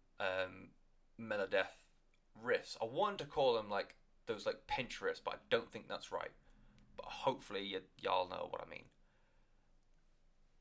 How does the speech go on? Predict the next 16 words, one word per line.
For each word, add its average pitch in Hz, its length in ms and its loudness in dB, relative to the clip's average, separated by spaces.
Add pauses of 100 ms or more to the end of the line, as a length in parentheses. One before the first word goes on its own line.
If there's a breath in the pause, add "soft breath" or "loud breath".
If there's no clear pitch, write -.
(300)
And 190 160 4
it 165 60 2
hurts 185 400 4
me 202 60 -2
to 196 60 -8
say, 190 260 4
but - 120 -8
the 185 80 2
overall 233 340 4
product, 175 380 4
the 170 100 -2
overall 180 280 4
album, 165 280 4
it's 135 120 -6
just - 140 -8
quite, 156 380 -6